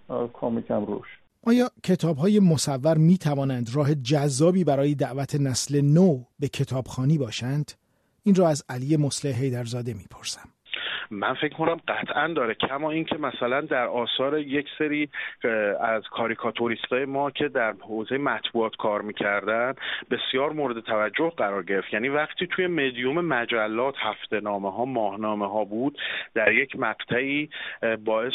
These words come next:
Speaker 3: شد که اصلاً اون کاراکترهایی که خلق شد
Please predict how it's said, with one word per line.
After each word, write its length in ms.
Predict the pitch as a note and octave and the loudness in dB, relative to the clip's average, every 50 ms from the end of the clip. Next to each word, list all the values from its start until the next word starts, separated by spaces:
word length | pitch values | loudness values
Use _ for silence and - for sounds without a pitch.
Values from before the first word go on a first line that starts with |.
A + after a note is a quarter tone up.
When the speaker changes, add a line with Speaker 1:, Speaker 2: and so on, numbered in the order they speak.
| - - | -2 -2
Speaker 3:
شد 200 | - D#3+ D3+ - | -2 -2 -2 0
که 380 | - - D#3 D#3 D#3 D#3 D#3+ D#3+ D#3+ - - - - | 0 0 0 2 0 -2 -2 -4 -6 -12 -16 -12 -8
اصلاً 200 | - - - C#3 | -6 -4 -2 -2
اون 120 | C#3+ D3+ D3+ | -2 -2 -6
کاراکترهایی 680 | - - C#3 B2+ A#2+ A#2 - - B2+ A2+ A#2 C#3+ D#3+ | -6 -4 -2 0 0 0 -2 -2 0 0 0 0 0
که 140 | - - D#3+ - - | -2 -4 -6 -4 -2
خلق 400 | A#2+ A2 G#2+ A2 A2 G#2+ - - - - | 0 0 0 0 -2 -4 -4 -4 -2 0
شد 200 | C3+ D3+ E3 | 0 0 0